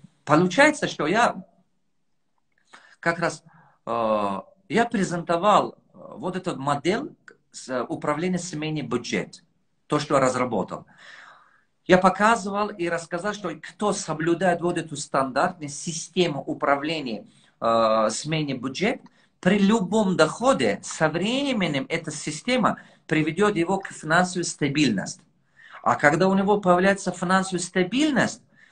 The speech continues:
у него появится шанс стать богатым. И тут мне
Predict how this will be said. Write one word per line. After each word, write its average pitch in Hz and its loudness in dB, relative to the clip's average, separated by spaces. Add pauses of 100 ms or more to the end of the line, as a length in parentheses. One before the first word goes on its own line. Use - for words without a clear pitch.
(120)
у 156 -2
него 190 0
появится 180 0
шанс 208 2 (140)
стать 156 -4
богатым. 110 -2 (960)
И 139 -10
тут 156 -4
мне 170 0